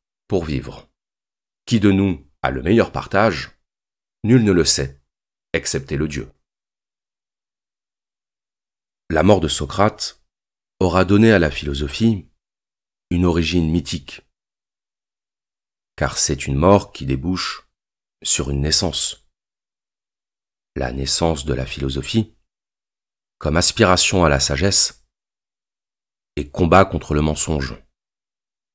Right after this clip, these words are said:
Sans la mort de Socrate, pas d'œuvre de Platon. Et sans l'œuvre de Platon, pas de successeur à Platon. Pas d'Aristote, pas de stoïcien,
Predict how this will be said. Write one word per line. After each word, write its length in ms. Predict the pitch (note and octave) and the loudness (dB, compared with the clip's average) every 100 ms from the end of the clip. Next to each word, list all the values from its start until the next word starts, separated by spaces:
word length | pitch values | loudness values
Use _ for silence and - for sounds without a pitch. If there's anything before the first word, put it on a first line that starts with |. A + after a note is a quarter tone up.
| _ _ _ _ _ _ _ _ _ _ - | _ _ _ _ _ _ _ _ _ _ -4
Sans 160 | - E2 | 0 2
la 100 | D2 | 2
mort 180 | E2+ | 2
de 80 | C#2+ | 2
Socrate, 560 | C2 D2 F#2 A2 - - _ _ _ _ _ _ _ _ _ | -2 -4 -2 -4 -4 -20 _ _ _ _ _ _ _ _ _
pas 120 | D2 | -2
d'œuvre 300 | D2+ E2+ C#2+ | 2 0 0
de 100 | C#2+ | -4
Platon. 460 | C2+ E2+ - F#2 - _ _ _ _ _ _ _ _ _ _ _ _ _ _ _ _ | -2 -4 -2 -6 -8 _ _ _ _ _ _ _ _ _ _ _ _ _ _ _ _
Et 140 | - C2+ | -8 -6
sans 300 | - - C2 | -6 -4 -2
l'œuvre 360 | D2+ D#2+ C2+ | 0 0 -2
de 100 | C2+ | -6
Platon, 540 | C2+ - C2+ G#2+ G#2+ - _ _ _ _ _ _ _ _ _ _ | -6 -4 -2 -2 -2 -8 _ _ _ _ _ _ _ _ _ _
pas 140 | - C#2 | -2 -2
de 140 | C2+ | -2
successeur 920 | B1+ - C#2+ - D2 C3+ F#2+ - - _ _ | -2 -2 0 0 2 4 2 0 -14 _ _
à 80 | - | -8
Platon. 360 | - C#2 - A1+ _ _ _ _ _ _ _ _ _ _ _ _ _ _ _ _ _ _ | -4 -6 -8 -14 _ _ _ _ _ _ _ _ _ _ _ _ _ _ _ _ _ _
Pas 160 | - C2 | -2 -2
d'Aristote, 720 | B1+ C#2 - G#2+ - - _ _ _ _ _ _ _ _ _ - | -2 -4 0 0 0 -12 _ _ _ _ _ _ _ _ _ -8
pas 160 | C#2 | -6
de 120 | C#2 | -4
stoïcien, 600 | C2+ - D2 - F#2+ F2 | -4 -2 -2 -2 -4 -6